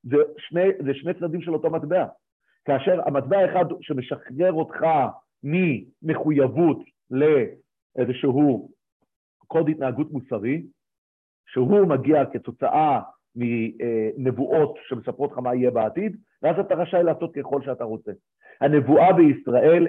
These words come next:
איננה כך. הנבואה בישראל היא תפקידה להגיד לך, אם תתנהג בסדר, יהיה בסדר.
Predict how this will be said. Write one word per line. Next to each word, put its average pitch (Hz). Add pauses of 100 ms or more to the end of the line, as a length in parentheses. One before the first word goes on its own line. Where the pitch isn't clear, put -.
איננה 131
כך. 120 (380)
הנבואה 131
בישראל 151 (440)
היא 175 (340)
תפקידה 147 (140)
להגיד 123
לך, 104 (480)
אם 147
תתנהג 143
בסדר, 156 (400)
יהיה 180
בסדר. 113